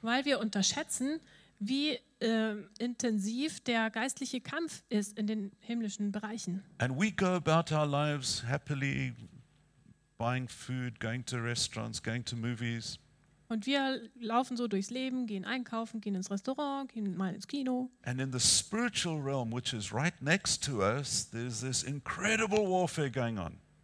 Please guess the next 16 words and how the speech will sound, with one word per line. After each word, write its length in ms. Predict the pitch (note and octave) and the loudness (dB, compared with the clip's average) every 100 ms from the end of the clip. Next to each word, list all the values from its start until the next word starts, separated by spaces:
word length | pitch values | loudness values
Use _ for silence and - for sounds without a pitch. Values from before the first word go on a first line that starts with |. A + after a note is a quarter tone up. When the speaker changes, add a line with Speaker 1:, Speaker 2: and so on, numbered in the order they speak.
| _ - | _ -4
Speaker 1:
Und 340 | A#3+ A#3+ - - _ _ | -2 -2 -6 -16 _ _
im 460 | A3+ A3 A3 G#3+ G3+ - - | -2 0 2 2 0 -8 -6
himmlischen 520 | D#4 F#4+ D#4+ - G#3+ | 0 2 2 2 2
Bereich, 420 | G#3+ G#3 C4+ - | 4 4 2 0
also 200 | A3 G#3 G3+ - | 0 2 0 -2
direkt 300 | D#4+ F4 F4+ | -2 -2 0
neben 220 | C4+ B3 G#3+ | 2 2 4
uns, 400 | A3 G#3+ - - - _ - | 2 0 -4 -10 -20 _ -4
läuft 360 | A3 A#3 A#3 A#3 | 0 0 0 -6
ein 80 | G#3+ - | -8 -2
unfassbarer 960 | C4 D4+ - - B3 - C#4 B3+ C4 B3 | 0 0 -6 -4 -4 0 2 4 2 0
geistlicher 460 | A3+ A#3+ - - C4 | -4 -4 -6 -6 -4
Kampf 240 | D4 C#4+ | -4 -4
ab. 220 | G#3 G3 - - | -4 -4 -8 -4
Speaker 2:
Where 220 | A2+ B2+ | 0 4
there's 300 | C3+ B2+ | 4 4